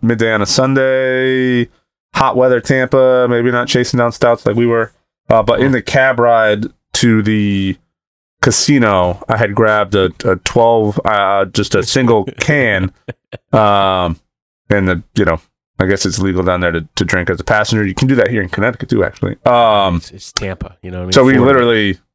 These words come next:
Speaker 1: tried to pass this thing around and nobody else wanted it. So I ended up chugging this, like,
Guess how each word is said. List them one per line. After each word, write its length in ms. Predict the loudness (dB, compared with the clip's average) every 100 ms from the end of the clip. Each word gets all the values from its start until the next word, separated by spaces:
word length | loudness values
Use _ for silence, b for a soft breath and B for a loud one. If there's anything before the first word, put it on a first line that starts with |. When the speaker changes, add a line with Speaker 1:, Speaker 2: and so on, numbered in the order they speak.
| _ 0
Speaker 1:
tried 200 | 2 2
to 60 |
pass 320 | 0 -2 0
this 160 | -2 -2
thing 160 | -2 0
around 360 | 0 0 0 -2
and 80 |
nobody 260 | -2 0 0
else 160 | 0 0
wanted 260 | 0 0
it. 60 | -2
So 160 | 0 0
I 100 | -2 -8 _ _ _ -18 -2
ended 160 | 0 0
up 100 | -2
chugging 460 | 0 0 0 -2 -2
this, 320 | -4 -4 -4
like, 220 | -4 -4